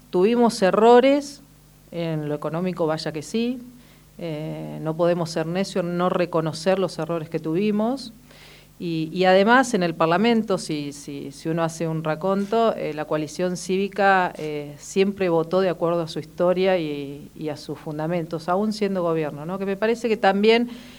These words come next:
eso es el valor que nosotros tenemos y también el valor que Cambiemos tiene.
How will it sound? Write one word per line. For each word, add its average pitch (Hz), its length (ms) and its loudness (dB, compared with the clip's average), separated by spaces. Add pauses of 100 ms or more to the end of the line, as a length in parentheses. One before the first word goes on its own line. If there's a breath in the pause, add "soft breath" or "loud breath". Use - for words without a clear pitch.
(240 loud breath)
eso 208 400 6
es 220 360 6 (360 loud breath)
el 185 160 4
valor 214 360 10
que 247 100 4
nosotros 226 480 2
tenemos 226 720 2 (160)
y 180 100 -6
también 202 280 4
el 226 120 6
valor 208 280 10
que 220 120 2
Cambiemos 180 600 2
tiene. 147 500 -4